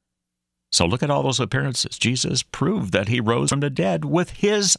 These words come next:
own body, visible among the disciples and us.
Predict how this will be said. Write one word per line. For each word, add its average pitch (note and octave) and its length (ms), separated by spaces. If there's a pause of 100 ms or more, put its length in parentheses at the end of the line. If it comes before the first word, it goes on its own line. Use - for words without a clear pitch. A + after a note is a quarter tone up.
own G#3 360 (240)
body, E3+ 640 (280)
visible A#2 880 (240)
among D3 460
the G#3+ 100
disciples F3 840
and F#3 220
us. G3+ 40